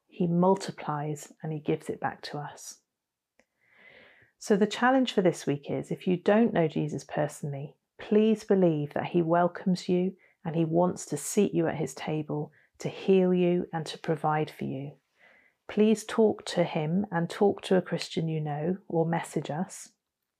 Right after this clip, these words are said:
If you do know Jesus, then can you emulate him and learn with the disciples?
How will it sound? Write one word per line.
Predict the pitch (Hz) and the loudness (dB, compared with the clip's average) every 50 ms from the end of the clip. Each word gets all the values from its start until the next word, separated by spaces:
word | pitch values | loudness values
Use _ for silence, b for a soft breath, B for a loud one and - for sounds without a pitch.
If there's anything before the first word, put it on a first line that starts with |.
| _ _ b b b b b b b b b b b b b b b b _ - 220 | _ _ b b b b b b b b b b b b b b b b _ 0 0
If | 202 - | 2 4
you | 226 208 | 2 2
do | 214 - 247 262 269 | 4 4 4 6 6
know | 247 220 - 147 | 6 4 4 2
Jesus, | 147 - - 131 143 143 - 139 170 170 - - - - _ _ _ _ _ _ _ _ _ _ _ _ _ _ _ _ - | 0 -2 -2 -2 -2 -2 -2 -2 -2 -4 -4 -8 -16 -16 _ _ _ _ _ _ _ _ _ _ _ _ _ _ _ _ 0
then | - 170 165 165 156 | 0 2 2 0 -2
can | - - 185 185 175 | -2 0 2 4 4
you | 170 - - | 2 2 2
emulate | - 196 202 196 190 165 143 151 156 - - - | 2 4 4 4 4 2 2 0 -4 -4 -6 -6
him | - - 151 151 151 151 - _ _ _ - | -6 -4 -4 -4 -4 -8 -10 _ _ _ -4
and | 175 160 160 165 | -2 -2 2 2
learn | 170 165 160 156 151 | 4 4 4 2 0
with | 151 147 147 | -2 -4 -4
the | - 147 | -6 -6
disciples? | - 151 - - 156 151 147 147 - 151 143 143 - - - | -6 -6 -6 -4 -4 -4 -4 -6 -8 -8 -8 -8 -12 -16 -20